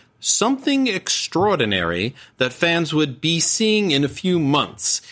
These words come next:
he said in a video post on his official Instagram account. That something, according to the site Philly Chit Chat, is a commercial for the upcoming twenty twenty Super Bowl that features Stallone, hundreds of extras, and,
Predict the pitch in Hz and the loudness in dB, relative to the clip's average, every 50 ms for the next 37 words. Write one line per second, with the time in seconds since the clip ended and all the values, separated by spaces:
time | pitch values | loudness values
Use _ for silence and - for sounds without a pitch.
0 | - - 120 110 - - 147 143 143 139 135 131 127 143 196 190 160 120 101 92 | -8 -4 -4 -2 0 0 2 2 2 2 2 0 2 0 0 2 2 2 2 0
1 | - - - 98 101 107 - - - 110 113 113 113 117 135 131 131 - 107 - | -2 -2 -2 0 0 0 -2 -4 -2 -2 -2 -2 -2 -2 -4 -4 -2 -4 -4 -4
2 | - 117 117 - 151 151 143 - - 98 92 98 87 82 85 - - 95 85 80 | -2 -4 -4 -2 -2 -2 -2 0 -2 -2 -2 -2 -2 -4 -8 -10 -10 -10 -10 -12
3 | - - - _ _ - - - - - - - - 110 107 - - - - 247 | -14 -20 -20 _ _ -20 -20 -20 -20 -20 -16 -4 -2 -2 0 0 0 2 2 2
4 | 262 262 - - 107 95 101 120 - - - - 139 131 135 143 139 - 143 127 | 0 0 0 0 0 0 0 -2 -4 -6 -2 0 0 2 2 2 0 0 0 -2
5 | 120 - - - 123 113 107 - - - 127 113 104 95 - - - - - - | 0 -2 0 0 0 0 0 -4 -4 -2 0 0 0 -2 -4 -8 -4 -2 -2 -2
6 | 185 - - - 104 87 82 - - _ - - - - - - 120 117 135 127 | 0 -2 -2 -2 -2 -2 -4 -8 -14 _ -20 -20 -20 -16 -4 -2 0 0 0 0
7 | - 139 139 170 220 226 - - 135 117 117 117 - - 127 107 110 113 - 156 | 2 2 2 4 2 2 2 2 2 2 2 0 0 -2 -2 -2 -2 -2 -2 -4
8 | - - - - 135 123 131 139 135 - - 117 117 - - 165 - - 117 101 | -4 -4 -4 -2 0 0 0 0 -2 -2 -2 -2 -2 -2 -4 -8 -6 -2 -2 -2
9 | 87 - 104 107 - - - 190 170 - 117 92 95 92 85 82 87 87 - - | -2 -2 -6 -6 -4 -2 -2 -2 -2 -2 -4 -2 -2 -2 -2 -2 -6 -8 -12 -16
10 | 147 - - - - - - - 196 185 - - 151 135 127 - - - 120 110 | -14 -4 -4 -4 -4 -4 -4 -2 -2 -2 0 0 0 0 0 0 -2 -2 0 0
11 | 107 113 117 131 139 156 180 196 190 196 - - - - - 113 110 113 113 127 | 2 2 2 2 2 2 0 0 -2 -4 -8 -20 -18 -6 -2 0 0 2 2 0
12 | 139 139 160 170 165 170 127 117 - - - 135 123 127 123 - - - 170 202 | -2 0 -2 0 0 0 -2 -2 -4 -6 -2 0 0 0 0 -4 -4 -2 0 0
13 | 208 160 120 107 110 113 | 2 2 2 0 0 -2